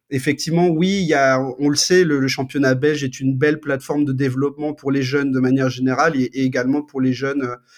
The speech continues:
euh, qui viennent de l'étranger. Donc, euh, donc voilà, après, le projet pour l'Union Saint-Gilloise, il est assez clair, hein. C'est, euh, c'est un club qui a été récupéré en deuxième division, qui est situé à Bruxelles, et tout ça n'est pas un hasard. C'est parce que Bruxelles est relativement proche de Londres.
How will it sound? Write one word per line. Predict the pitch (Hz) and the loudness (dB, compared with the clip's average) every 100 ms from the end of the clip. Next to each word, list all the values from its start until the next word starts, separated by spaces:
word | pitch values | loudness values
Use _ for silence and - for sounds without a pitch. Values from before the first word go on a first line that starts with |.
| - _ _ - | -20 _ _ -12
euh, | 120 | -12
qui | - 131 | -8 -4
viennent | 143 139 | 0 0
de | 139 | 0
l'étranger. | 139 135 147 143 156 160 | -2 -4 -6 -4 -2 -4
Donc, | 139 120 - | -4 -8 -6
euh, | 123 120 123 - _ _ _ - 143 | -6 -4 -8 -16 _ _ _ -16 -6
donc | 139 | -2
voilà, | 139 156 | 2 2
après, | 151 - 170 - - - | 2 2 2 0 -20 -14
le | - 156 160 | -4 0 0
projet | - 170 160 175 | 0 0 2 0
pour | 170 151 | 0 0
l'Union | 151 151 | 0 0
Saint-Gilloise, | 147 147 135 147 160 143 | 0 -2 0 0 0 0
il | 143 | 0
est | 135 | 0
assez | 131 147 | 0 -4
clair, | 131 165 180 | 0 0 0
hein. | 156 | -2
C'est, | 165 - 139 | -6 -4 0
euh, | 127 123 127 127 123 123 123 123 123 123 117 - | 0 0 0 -2 -2 -6 -6 -8 -10 -10 -14 -12
c'est | - 143 | -6 0
un | 135 | 0
club | 135 160 165 | 0 -2 -2
qui | - | 0
a | 147 | -2
été | 139 | 0
récupéré | 139 139 - 135 147 143 | -2 -2 -6 -6 -4 0
en | 147 139 | 0 0
deuxième | 143 139 147 147 | 0 0 0 0
division, | 139 139 143 139 165 196 _ - - - | -2 -8 -8 -4 -4 -4 _ -20 -20 -8
qui | - | 0
est | 156 | 0
situé | 160 139 160 | 0 2 2
à | |
Bruxelles, | 143 147 190 175 | 2 0 2 0
et | 151 | -2
tout | 147 | -4
ça | - 165 | 0 0
n'est | 156 | 0
pas | - 151 | 0 0
un | 139 | 2
hasard. | 139 151 180 175 | 2 2 2 0
C'est | 143 - 135 | -4 -6 -4
parce | - | -4
que | - | -4
Bruxelles | 131 131 135 156 | -6 -4 -2 0
est | 143 | 0
relativement | 135 143 139 151 143 | 0 -2 -2 -4 -4
proche | 135 147 131 | -4 -6 -4
de | 135 | 0
Londres. | 135 165 185 | 0 0 -4